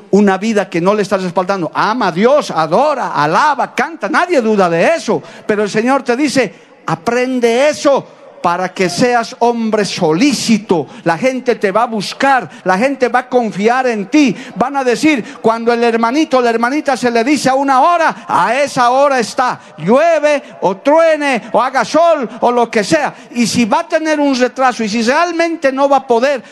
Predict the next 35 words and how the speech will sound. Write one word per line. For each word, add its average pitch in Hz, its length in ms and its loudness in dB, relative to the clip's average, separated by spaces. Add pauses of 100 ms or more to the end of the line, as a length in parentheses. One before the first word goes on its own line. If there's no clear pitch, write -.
ahora 240 320 0
tenemos 240 420 0
tecnología 208 800 0 (160)
para 165 220 -2
comunicarnos, 254 840 -2 (140)
para 170 160 0
hablar, 240 280 0
decir, 226 240 -4
'Se 226 140 0
me, 190 220 -2 (140)
se - 120 0
me 190 140 0
pasó 190 340 0
esto, 247 320 0
por 196 140 -4
favor, 220 320 2
discúlpeme'". 254 1000 -2 (1300)
Hermano, 208 500 -2
en 180 180 -4
la 180 80 -2
iglesia 214 420 0
que 202 100 -4
yo 208 140 0
pastoreo, 214 580 0
en 185 100 -2
el 170 100 -2
presbiterio 185 720 0
que 208 80 -10
estoy 208 220 0
a 196 120 -2
cargo 208 300 -2
y 180 80 2
en 175 80 0
la 170 80 0
supervisión, 165 800 -2